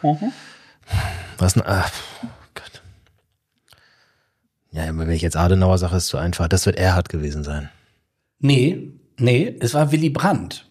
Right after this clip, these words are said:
Speaker 1: Aber das ist, ähm, ganz lustig,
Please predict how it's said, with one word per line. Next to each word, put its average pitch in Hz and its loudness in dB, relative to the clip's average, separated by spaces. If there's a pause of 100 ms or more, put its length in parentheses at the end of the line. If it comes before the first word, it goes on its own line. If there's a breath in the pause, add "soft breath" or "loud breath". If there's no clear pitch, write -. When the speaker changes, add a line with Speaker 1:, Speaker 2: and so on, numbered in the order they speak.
(140)
Speaker 1:
Aber 147 0 (460)
das 127 0
ist, - -6
ähm, 123 2 (200)
ganz 120 0
lustig, 143 -2